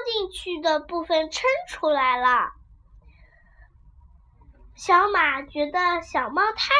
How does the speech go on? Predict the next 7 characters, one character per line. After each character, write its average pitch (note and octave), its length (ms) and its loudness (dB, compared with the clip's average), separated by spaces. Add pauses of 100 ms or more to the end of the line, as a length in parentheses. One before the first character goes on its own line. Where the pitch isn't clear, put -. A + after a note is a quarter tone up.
(160)
聪 F4 260 -2
明 D#4+ 200 -6
了。 C#4 260 2 (580)
谁 E4+ 380 -4
知 G4+ 160 -8 (480)
小 - 360 -4
马 B3+ 380 -6